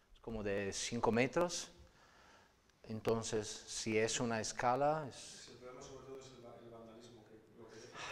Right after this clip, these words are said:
Speaker 2: ahí en el campo, nunca sabes si lo vas a
Speaker 1: Ah.
Speaker 2: volver a recoger.
Speaker 1: Hay que poner, bueno, es
Speaker 2: Acabando, acabando de
Speaker 1: Mira, esto es, eh,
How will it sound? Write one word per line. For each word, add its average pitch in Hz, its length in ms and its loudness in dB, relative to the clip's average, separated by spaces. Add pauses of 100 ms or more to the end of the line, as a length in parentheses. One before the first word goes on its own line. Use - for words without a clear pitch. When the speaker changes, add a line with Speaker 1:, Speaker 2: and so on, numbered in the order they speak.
(120)
Speaker 2:
ahí 127 140 -10
en 120 100 -14
el 123 80 -16
campo, 127 460 -14 (440)
nunca - 200 -12
sabes - 80 -10
si 107 60 -6
lo 104 80 -4
vas - 20 -4
a 95 80 -4
Speaker 1:
Ah. 87 480 -8
Speaker 2:
volver - 160 -10
a - 80 -12
recoger. - 520 -8
Speaker 1:
Hay 104 120 6
que 107 120 4
poner, 107 360 6
bueno, 95 320 8
es 87 240 -6
Speaker 2:
Acabando, - 420 -10 (480)
acabando - 160 -10 (2250)
de - 1200 0
Speaker 1:
Mira, 110 260 12
esto 117 260 12
es, 113 260 10
eh, 104 400 10